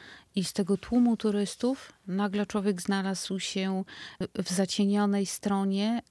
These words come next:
gdzie było dosłownie kilka osób, pojedyncze osoby, które gdzieś tam wpatrywały się w niebo lub w, w jakieś, nie wiem, fragmenty kolumn, zamieszczone jeszcze trwające wysoko.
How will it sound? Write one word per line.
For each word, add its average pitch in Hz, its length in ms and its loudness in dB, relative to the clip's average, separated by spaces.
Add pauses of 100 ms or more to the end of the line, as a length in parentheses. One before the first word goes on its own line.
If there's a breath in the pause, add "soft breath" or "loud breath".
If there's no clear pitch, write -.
(140)
gdzie 185 240 0
było 190 180 0
dosłownie 185 720 -2
kilka 190 440 -2
osób, 180 280 -6
pojedyncze 185 520 -2
osoby, 180 340 -4
które - 220 -8
gdzieś 175 220 -10
tam 180 140 -4
wpatrywały 180 600 -2
się 180 240 -2
w 170 100 -4
niebo 180 300 0
lub 180 180 -2
w, 165 280 -6 (100)
w - 40 -6
jakieś, - 540 -6
nie 165 180 -4
wiem, 175 220 -2
fragmenty 180 640 -2
kolumn, 190 520 2 (760 loud breath)
zamieszczone 180 680 2
jeszcze 180 220 -2
trwające 180 580 -2
wysoko. 180 680 -2